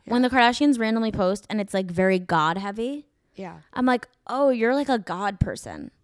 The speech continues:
Speaker 1: Yeah, they are.
Speaker 2: Like, they're, it's like, it doesn't really go with their
Speaker 1: Kim
Speaker 2: brand.
Speaker 1: was married to Kanye. It's like, so he's like
Speaker 2: And he's such a God person. It's like, why are these God people misbehaving so much?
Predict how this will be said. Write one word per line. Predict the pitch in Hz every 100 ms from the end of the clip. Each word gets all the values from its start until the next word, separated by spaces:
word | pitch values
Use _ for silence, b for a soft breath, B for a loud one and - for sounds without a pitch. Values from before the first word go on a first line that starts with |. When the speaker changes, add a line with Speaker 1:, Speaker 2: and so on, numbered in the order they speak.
| _ 196
Speaker 1:
Yeah, |
they | 196 185
are. | 170 165 127 - - -
Speaker 2:
Like, | 247 -
they're, | 233 254 240 - _ -
it's | 269 302
like, | 339 302
it |
doesn't | 359 392
really | 453 480 254
go | 254 294
with | -
their | 285
Speaker 1:
Kim | 247
Speaker 2:
brand. | 277 240
Speaker 1:
was |
married | 233 233 226
to | 226
Kanye. | 202 185 165 147
It's | 165 170
like, | 165 -
so | - - 185 180 175 170 165 165
he's | 196 185
like | 180 151
Speaker 2:
And | 247
he's | 240 294 -
such | 277 254
a | 233
God | 226 214
person. | 220 214 214
It's | 220
like, | 240
why | 214 220 262
are |
these | 294 294
God | 214 226 247
people | 262 226 208 185 -
misbehaving | 202 220 - 202 214 185 -
so | -
much? | 76 52 - -